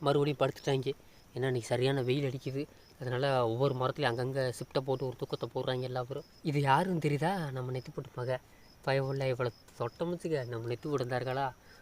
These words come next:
பயவுள்ள கத்தி குவிச்சிருவா, அவ்வளோ பாசம் வச்சுருக்கா. இவ்வளோ அவன் மேலேயும் சரி, "கொஞ்சம் தூங்கு, என்ன ரெஸ்ட் எடு." நின்றுக்கிட்டு நல்லா காக்கா ரெக்கணக்க காது வச்சுருக்காங்க. காதை பாருங்க, காது தான் டிசைனாக இருக்குது பயவுள்ளைக்கு. உனக்கு உன்னை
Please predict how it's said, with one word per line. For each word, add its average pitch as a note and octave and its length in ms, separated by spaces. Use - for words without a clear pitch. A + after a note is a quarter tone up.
பயவுள்ள E3 260
கத்தி D3 280
குவிச்சிருவா, D3+ 440
அவ்வளோ B2+ 240
பாசம் F3+ 340
வச்சுருக்கா. D#3 320
இவ்வளோ D#3 160
அவன் D3 320
மேலேயும் D3 260
சரி, C#3+ 280
"கொஞ்சம் C#3 180
தூங்கு, G#3 320
என்ன F3+ 220
ரெஸ்ட் - 200
எடு." G#3 240
நின்றுக்கிட்டு B3 320
நல்லா A#3+ 420
காக்கா G3 460
ரெக்கணக்க B3 520
காது D#3 240
வச்சுருக்காங்க. C3 460
காதை C4+ 260
பாருங்க, C#3+ 380
காது D4 400
தான் C#4+ 180
டிசைனாக B3 460
இருக்குது D#3 180
பயவுள்ளைக்கு. D3 320
உனக்கு C#3 340
உன்னை B2+ 180